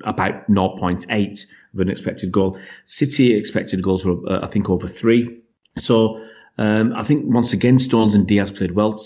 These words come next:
I, I, I just love the way John Stones brings the ball out. He, I, I ha-, don't think this season I've seen him make an error bringing the ball out. Uh, uh, and what he does so well,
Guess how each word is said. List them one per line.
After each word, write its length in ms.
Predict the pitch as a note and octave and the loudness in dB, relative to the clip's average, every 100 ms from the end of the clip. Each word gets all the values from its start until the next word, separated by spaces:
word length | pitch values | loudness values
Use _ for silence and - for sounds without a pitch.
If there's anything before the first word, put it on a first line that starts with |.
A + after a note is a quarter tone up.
| - | -12
I, 40 | A2+ A#2+ C#3 - | -12 -6 -8 -8
I, 80 | - | -10
I 40 | C#3+ | -6
just 220 | D3+ - | -6 0
love 520 | A#2+ A#2 B2+ A2+ - - - _ - | 2 4 6 4 -2 -16 -20 _ -2
the 80 | G2 | 0
way 500 | G2 A2 F#2+ - - | 4 4 4 0 -8
John 300 | - G#2+ G#2+ | -4 0 0
Stones 640 | G#2 - F#2+ F2+ F2 - - _ _ _ - | -2 -2 -2 -2 -6 -10 -20 _ _ _ -2
brings 420 | F#2+ F#2+ F#2 - | 2 4 2 -2
the 60 | E2+ | -4
ball 340 | F2+ F2+ F2 | -2 -2 -4
out. 180 | F2 - | -6 -10
He, 220 | - - - | -10 -8 -4
I, 160 | A2+ - | -6 -2
I 100 | C3 | -2
ha-, 260 | - - - _ _ _ - | -2 -8 -16 _ _ _ 2
don't 300 | B2+ D3+ - | 4 4 -2
think 500 | - C3+ G2 F#2 - - | 0 2 2 0 -8 -4
this 360 | G2 A2 - | -2 -2 -2
season 520 | G#2+ F#2+ E2+ F2 E2+ - _ _ _ G#2 | 0 0 0 -4 -8 -12 _ _ _ -4
I've 200 | F#2+ G2 | -4 -4
seen 340 | - B2 A#2+ | -4 2 4
him 220 | A2+ A2+ | 6 6
make 460 | A2 A2 - - - _ - | 6 2 -4 -14 -20 _ -4
an 180 | G2+ - | -2 0
error 360 | A2 G#2 E2 E2 - _ E2+ | 2 2 2 -4 -16 _ -8
bringing 480 | E2+ G2+ G2+ F#2 | 2 4 4 2
the 80 | F#2 | -2
ball 300 | F2 F2+ F2+ | -2 0 0
out. 300 | F2+ F2+ - - - _ - | 0 -4 -8 -18 -20 _ -8
Uh, 60 | G#2+ | -6
uh, 200 | A2 - | -6 -2
and 180 | A#2 G#2 | 4 4
what 200 | C3 C3+ | 4 4
he 80 | C#3+ | 4
does 300 | C#3 C#3 - | 4 0 0
so 180 | B2+ A#2 | 2 2
well, 460 | A#2+ C#3 F#2+ F2+ | 2 0 0 -4